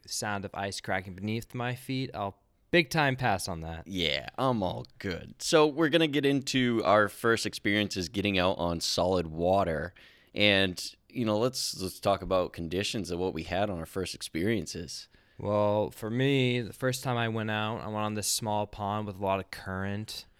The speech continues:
Speaker 1: and ice was patchy, meaning
Speaker 2: <laughs>
Speaker 1: one foot one way, it's just absolutely nothing, and a foot the other direction, and there's four inches, which I'm comfortable with. I mean,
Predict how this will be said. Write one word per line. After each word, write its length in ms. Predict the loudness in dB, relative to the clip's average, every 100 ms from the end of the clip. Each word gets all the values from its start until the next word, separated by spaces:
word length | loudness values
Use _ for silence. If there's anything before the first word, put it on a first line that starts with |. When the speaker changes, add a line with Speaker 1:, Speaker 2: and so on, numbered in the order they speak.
| _ _ _ -8
Speaker 1:
and 600 | -4 -2 -2 -2 -4 -10 _ _ _ _ _
ice 360 | 2 4 4 0
was 180 | -4 -6
patchy, 800 | -2 0 0 -2 -6 -6 -10 -18 _ _ _ _
meaning 640 | -4 0 2 2 2 0 -4 -4 -4 -2 -2 -2
Speaker 2:
<laughs> 440 | -6 -8 -8 _
Speaker 1:
one 200 | -2 0
foot 260 | 2 4 4
one 260 | 4 4
way, 420 | 4 6 6 2 0
it's 240 | -4 -8
just 340 | -2 -2 0
absolutely 460 | 0 0 0 0 0
nothing, 560 | -2 -4 -4 -6 -6 -12 -12
and 560 | -6 -4 -2 -2 -4 -6
a 100 | -8
foot 320 | -6 -6 -4
the 100 | -2
other 160 | 0 0
direction, 480 | 0 0 0 -4 -6
and 120 | -4
there's 220 | -2 -2
four 340 | -2 0 2 2
inches, 360 | 0 -2 -2
which 180 | -4 -6
I'm 140 | -6
comfortable 560 | -6 -8 -10 -8 -6 -4
with. 240 | -4 -6 -10
I 120 | -10
mean, 260 | -8 -10